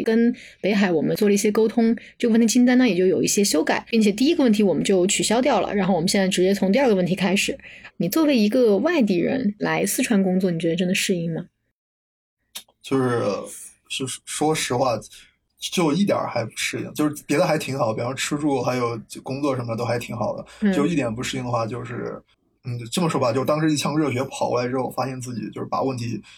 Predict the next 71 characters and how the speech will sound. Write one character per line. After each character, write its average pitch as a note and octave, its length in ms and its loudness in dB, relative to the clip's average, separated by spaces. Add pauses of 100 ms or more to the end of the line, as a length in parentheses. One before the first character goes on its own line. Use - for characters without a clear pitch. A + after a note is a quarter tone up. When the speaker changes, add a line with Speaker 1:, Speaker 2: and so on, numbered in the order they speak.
(160)
Speaker 2:
想 A#2 240 -4
简 E3+ 220 -4
单 F2+ 100 -8
了， A#2+ 300 -8
就 D#3 80 0
会 E3 120 0
感 B2+ 200 -4
觉 A2+ 100 -6
到 B2 260 0 (360)
很 A2+ 220 -4
孤 C3+ 220 -4
独， A2+ 360 -6
比 B2+ 100 -4
之 E3 140 0
前 D#3 160 0
在 C#3+ 100 0
国 B2+ 140 -2
外 C3+ 160 2
读 A#2+ 180 -4
书 D3+ 180 -2
的 D3+ 80 0
感 A2 200 -4
觉 G#2+ 100 -2
都 A2 140 -8
孤 A#2+ 160 -12
独。 - 260 -12 (240)
然 C3+ 140 2
后 G3+ 100 6
之 G#3+ 100 4
前 F#3 200 2
想 B2 260 0
着 C#3+ 160 2
我 C3+ 140 2
一 C3 100 0
个 D#3 100 0
人， B2+ 200 0
Speaker 1:
嗯。 D3+ 200 -6
Speaker 2:
可 C3 120 -8
能 A#2 280 -2
一 C3+ 220 -6
个 D#3 100 2
人 C#3 140 -2
出 D3 160 -2
国 C3+ 140 0
读 B2 160 -4
书 C#3 160 -2
都 C3+ 100 -2
没 B2 100 -4
有 A#2+ 80 0
什 - 120 -6
么 A2+ 80 -6
问 A2+ 180 -6
题， A#2+ 160 -10
然 A#2+ 100 -4
后 B2 80 -2
一 B2+ 120 -2
个 C3+ 60 0
人 C3+ 120 -4
出 - 160 -8
省 D3 160 -6
工 C3+ 160 -2
作 B2+ 160 -2
应 B2+ 100 -4
该 B2+ 140 -2
也 A#2 180 -4
没 G#2 140 -6
什 C3 60 -4
么 A#2+ 160 -6
问 A#2 140 -6
题 - 140 -12
吧。 G2+ 160 -10